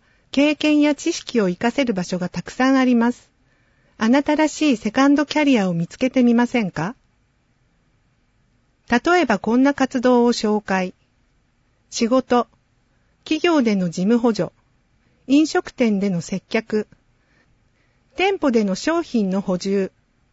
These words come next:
デイサービスでの送迎、介護施設での食事配膳、シーツ交換等のサポート、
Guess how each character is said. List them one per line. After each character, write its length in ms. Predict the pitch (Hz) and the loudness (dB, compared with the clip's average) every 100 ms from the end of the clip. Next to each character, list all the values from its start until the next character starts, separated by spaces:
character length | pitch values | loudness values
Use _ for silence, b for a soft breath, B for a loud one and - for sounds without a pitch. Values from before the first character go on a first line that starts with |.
| _ _ _ _ - | _ _ _ _ -6
デ 200 | 220 330 | -2 0
イ 40 | |
サ 180 | 339 359 | 0 0
ー 60 | 349 | 2
ビ 120 | 269 | 0
ス 120 | 208 | -2
で 120 | 190 | -2
の 120 | 185 170 | -2 -4
送 300 | 196 202 208 | -2 -2 0
迎、 380 | 196 190 185 _ _ _ _ _ _ _ _ _ _ _ | 0 0 -2 _ _ _ _ _ _ _ _ _ _ _
介 240 | 277 320 | 0 2
護 140 | 320 349 | 2 -2
施 80 | - | -2
設 260 | 330 233 | -4 -2
で 100 | 196 | -4
の 120 | 185 | -4
食 320 | 180 185 - 247 | -4 -6 -4 -2
事 120 | 262 | -2
配 260 | 233 220 208 | -2 -2 -2
膳、 300 | 202 196 - _ _ _ - | -4 -6 -10 _ _ _ -14
シ 220 | - 339 | -4 -4
ー 40 | |
ツ 140 | 277 - | -4 -4
交 140 | 240 | 0
換 280 | 254 269 262 | 0 0 0
等 220 | - 269 | 0 0
の 100 | 226 | 0
サ 160 | 175 175 | -2 -6
ポ 200 | - 190 | -4 -4
ー 20 | |
ト、 260 | - 180 | -2 -4